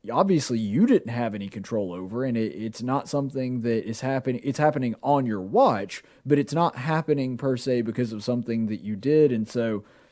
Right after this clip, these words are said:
this has gotta be a horrible time for Attorney General Marshall, who, by the way,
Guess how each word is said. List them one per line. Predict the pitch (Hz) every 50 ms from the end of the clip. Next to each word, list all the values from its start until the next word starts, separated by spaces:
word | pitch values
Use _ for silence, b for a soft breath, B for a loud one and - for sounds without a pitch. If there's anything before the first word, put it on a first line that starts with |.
| b -
this | 135 185 220
has | 196 165
gotta | 139 160 156 147
be | 139 139 131
a | 117
horrible | 113 131 143 143 139 127 127
time | 110 - 123 117 117 113 113 110
for | - - 120 117 113
Attorney | 113 - 131 131 127 123
General | 117 110 120 123 120 117
Marshall, | 113 120 123 131 135 135 127
who, | 135 147 143
by | - 147 170 226 233
the | 185 156
way, | 147 185 202 156 131 123 117